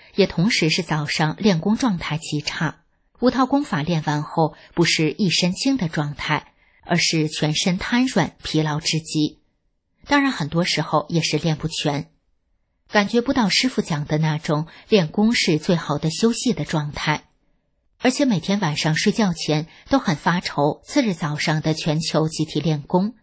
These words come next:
压力很大。在大多数同修都能自然而然做到的练功，在我这儿却成了负担。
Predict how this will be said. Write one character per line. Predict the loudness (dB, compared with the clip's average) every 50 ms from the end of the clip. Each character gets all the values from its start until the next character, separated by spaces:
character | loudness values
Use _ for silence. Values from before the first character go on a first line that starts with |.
| _ _ _ _ 0
压 | 2 2 2
力 | 2 2 0 0
很 | -2 -2 -6 -6 -6
大。 | -4 -4 -4 -4 -4 -8 _ _ _ _ _ _ _ _ _ _ _ _ _ _ _
在 | -2 2 2 2 2 2
大 | 2 2 0 0
多 | 0 0 -2
数 | 0 -2 -4
同 | -4 -4 -4 -4 -4
修 | 0 2 2 2 2 0 0
都 | 0 2
能 | 2 2 0 0 0
自 | 0 0 0
然 | 0 0
而 | 0 0 0 0
然 | 0 0 -2 -2
做 | 0 0 0 2
到 | 0 0 -4 -4
的 | -4 -2
练 | 0 0 -2 -2
功， | 0 0 0 0 0 -2 -8 _ _ _ _ _ _
在 | -2 0 2
我 | 2 2 2 0
这 | 0 -2 -2
儿 | -2 -2 -4
却 | _ -8 -4 -2 -2 -2 -2 -4
成 | -6 -6 -6 -4 -4
了 | -4
负 | -6 -6 -4 -2 -2 0
担。 | 0 0 -2 -2 -4